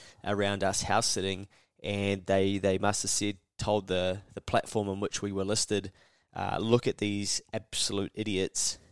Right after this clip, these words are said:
Who do they think they are? They're breaching the privacy,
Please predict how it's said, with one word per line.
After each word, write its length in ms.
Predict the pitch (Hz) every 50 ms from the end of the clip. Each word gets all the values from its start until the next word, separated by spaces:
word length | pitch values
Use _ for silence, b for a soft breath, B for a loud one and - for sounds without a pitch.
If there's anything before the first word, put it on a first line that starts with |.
| _
Who 140 | - - 123
do 60 | 110
they 120 | 101 101 92
think 200 | - 120 107 -
they 160 | - 95 104
are? 180 | 107 104 104 98
They're 120 | 107 104
breaching 580 | 92 98 113 110 117 123 123 - - - 113 104
the 80 | 104
privacy, 720 | - - - 98 101 104 101 101 - - 101 101 101 98 -